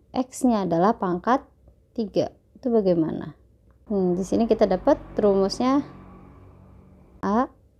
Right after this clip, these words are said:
pangkat tiga min B pangkat tiga sama dengan A min B dikali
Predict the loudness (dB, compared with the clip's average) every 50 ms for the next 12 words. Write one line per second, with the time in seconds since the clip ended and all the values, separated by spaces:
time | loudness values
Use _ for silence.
0 | _ -20 -20 -20 -20 -20 -20 -20 -10 -6 -4 -4 -2 -2 -2 -2 -2 -2 -2 -4
1 | -2 0 2 2 4 2 2 0 -4 _ _ -6 -2 0 2 4 4 4 4 2
2 | 2 2 4 4 4 4 2 -2 -10 _ _ -10 -8 -8 -8 -6 -8 -10 -10 -8
3 | -10 -8 -6 -4 -4 -2 -2 -4 -4 -8 _ -20 -20 -12 -6 -4 -2 0 0 0
4 | 0 0 0 0 0 0 0 0 0 -2 -4 -8 _ _ _ _ _ _ _ _
5 | _ _ _ -20 -20 _ _ _ _ _ _ _ -4 -2 -2 -2 -4 -6 _ _
6 | -4 0 2 4 4 4 4 4 4 2 2 2 0 -4 -14 _ _ _ _ _
7 | _ _ _ _ _ _ _ _ _ _ _ _ _ _ _ _ _ -20 -20 _
8 | _ _ _ _ _ _ _ -8 -8 -6 -4 -4 -2 -2 0 2 2 4 2 2